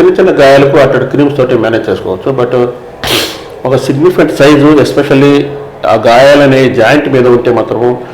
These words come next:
వీళ్ళు త్వరలో మార్పుకోకపోతే ఆ జాయింట్ దగ్గర స్టిఫ్నెస్ కానీ లేకపోతే ఒక విధమైన డిఫార్మిటీస్ ఇవన్నీ వచ్చే అవకాశం ఉంటుంది.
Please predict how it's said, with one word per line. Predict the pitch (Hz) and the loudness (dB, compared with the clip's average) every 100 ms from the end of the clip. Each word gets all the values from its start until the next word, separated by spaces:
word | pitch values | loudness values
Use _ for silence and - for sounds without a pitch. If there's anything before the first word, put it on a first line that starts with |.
| - - - 123 | -18 -18 -6 0
వీళ్ళు | 139 139 - - | 2 2 0 0
త్వరలో | - 165 160 | 2 2 2
మార్పుకోకపోతే | 127 156 160 147 135 - 113 107 131 135 - | 2 2 0 0 2 2 0 0 0 0 0
ఆ | 110 | -2
జాయింట్ | 107 117 131 127 | 0 0 0 0
దగ్గర | 123 117 | 0 0
స్టిఫ్నెస్ | - 131 143 139 123 | -2 -4 -2 -4 0
కానీ | 127 127 | 0 0
లేకపోతే | 131 123 120 123 131 | 2 0 0 0 2
ఒక | 120 - | 2 2
విధమైన | 104 107 110 120 117 | 2 2 0 0 0
డిఫార్మిటీస్ | 113 113 135 131 127 117 | -2 -2 0 0 -2 -2
ఇవన్నీ | 113 113 | -2 -2
వచ్చే | 104 117 | 0 0
అవకాశం | 95 90 87 90 | 0 0 -6 -8
ఉంటుంది. | - 92 | -12 -14